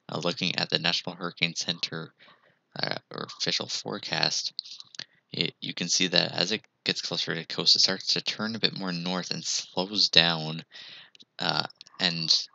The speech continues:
it does forecast f-, for it to be a hurricane. There are hurricane watches up, so, uh, be per-, prepared for the wind, but there are, is also going to be risk from flooding, as it is a s-, rather slow-moving storm,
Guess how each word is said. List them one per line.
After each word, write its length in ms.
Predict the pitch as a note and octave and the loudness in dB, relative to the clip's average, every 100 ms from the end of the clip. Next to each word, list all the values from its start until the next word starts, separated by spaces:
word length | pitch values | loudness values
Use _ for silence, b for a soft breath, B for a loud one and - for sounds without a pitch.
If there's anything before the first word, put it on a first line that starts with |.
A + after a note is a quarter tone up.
| - - | -10 2
it 120 | F#2+ | 6
does 160 | F#2+ F2+ | 6 4
forecast 600 | - F#2 G2 - - - | 0 -2 -2 -2 -4 -8
f-, 160 | - | -4
for 120 | F#2 | -2
it 80 | F2+ | -2
to 80 | - | 2
be 160 | E2 E2 | 4 4
a 40 | |
hurricane. 440 | E2 E2 - E2+ | 0 -2 0 -2
There 140 | E2 D#2+ | -2 -2
are 220 | E2 E2 - - | -2 -4 -8 -6
hurricane 500 | F#2+ F2 E2+ E2 D#2+ | -6 -4 -4 -4 -4
watches 460 | E2 - F#2 D#2+ | -2 2 2 0
up, 280 | - D#2+ - | -2 -2 2
so, 320 | - D#2+ D2+ B B B B _ | 4 4 0 B B B B _
uh, 140 | - D3 | -10 -2
be 140 | - - | 0 0
per-, 180 | G2+ | -4
prepared 680 | G2 - - - - F#2 F2 | -6 -8 -10 -4 2 4 4
for 120 | - | 0
the 140 | E2 D2 | -2 0
wind, 360 | F2 E2+ D#2 - | 4 4 4 0
but 180 | E2 | -2
there 140 | - D#2+ | -2 -2
are, 160 | E2 - - | -4 -4 -4
is 100 | E2 | -2
also 280 | E2+ - G2+ | 2 0 0
going 220 | G#2 F#2+ | -2 0
to 80 | F2+ | 0
be 220 | F2 E2 | -2 -2
risk 320 | - F2+ - | 0 0 0
from 160 | - E2+ | -4 -6
flooding, 580 | - - F#2 G2 D#2+ D#2+ | -4 0 2 2 2 0
as 180 | E2+ E2+ | -2 -2
it 100 | - - | -4 -4
is 200 | F#2 F#2+ | -4 -2
a 40 | G2 | 2
s-, 340 | - - - - _ | 4 4 2 -4 _
rather 280 | F2 F#2 E2+ | -2 0 4
slow-moving 680 | - - F2+ F#2 F2 E2 D#2+ | 4 6 2 2 -4 -2 0
storm, 460 | - F#2 F2+ E2 | 0 0 -2 -4